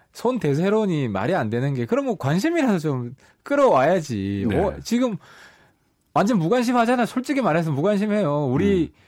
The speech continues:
Speaker 1: 우리 그 경선 관련한 기사예요. 댓글 거의 없어요.
Speaker 2: 음.
Speaker 1: 충격이에요. 그리고 이 흥행시키려 그러면은 좀 본인도, 어, 적극적으로 언론에 응해야 되는데
Speaker 2: 네.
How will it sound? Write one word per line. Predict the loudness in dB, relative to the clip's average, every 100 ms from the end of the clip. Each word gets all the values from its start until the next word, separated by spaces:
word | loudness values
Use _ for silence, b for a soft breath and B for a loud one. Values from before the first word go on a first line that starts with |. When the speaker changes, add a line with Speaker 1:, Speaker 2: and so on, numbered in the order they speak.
| b b b b _
Speaker 1:
우리 | -4 0 0 0
그 | -2
경선 | -2 -2 0 0
관련한 | 0 0 0 0 -2
기사예요. | -4 -4 -2 -2 -2 -2 -4
댓글 | -4 -6
거의 | -4 -4 -4
없어요. | -6 -6 -6 -6 -10 -12 -12
Speaker 2:
음. | -12 -12
Speaker 1:
충격이에요. | -8 -2 0 0 -2
그리고 | -2 -2 -2 -4 b b b b b b b b _
이 | -2 -2
흥행시키려 | -2 -2 0 -2 -4 0 0
그러면은 | 0 0 0 0 0 -2 -2
좀 | -4 -2 -2 -8 -16 _ _ -4
본인도, | 0 0 0 0 0 0 -2 -6 -12
어, | -14 -12 -10 -12 -14 -18 -8
적극적으로 | -6 -6 -4 -2 -2 -2
언론에 | -2 0 -2 -4 -6 -10 -14 -16 -14 -14 -10
응해야 | -8 -6 -6 -6 -6 -8
되는데 | -8 -10 -10 -8 -6 -6 -6
Speaker 2:
네. | -6 -4 -8 -12